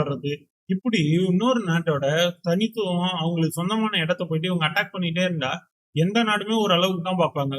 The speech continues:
குட்டி நாடா இருந்தாலும் பெரிய நாடா இருந்தாலும். சைனா என்னதான் இவங்களோட பெரிய மிலிட்டரி பவர், எக்கனாமி வச்சிருந்தாலும்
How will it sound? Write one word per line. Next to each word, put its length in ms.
குட்டி 260
நாடா 200
இருந்தாலும் 380
பெரிய 180
நாடா 180
இருந்தாலும். 300
சைனா 240
என்னதான் 320
இவங்களோட 360
பெரிய 180
மிலிட்டரி 380
பவர், 260
எக்கனாமி 360
வச்சிருந்தாலும் 560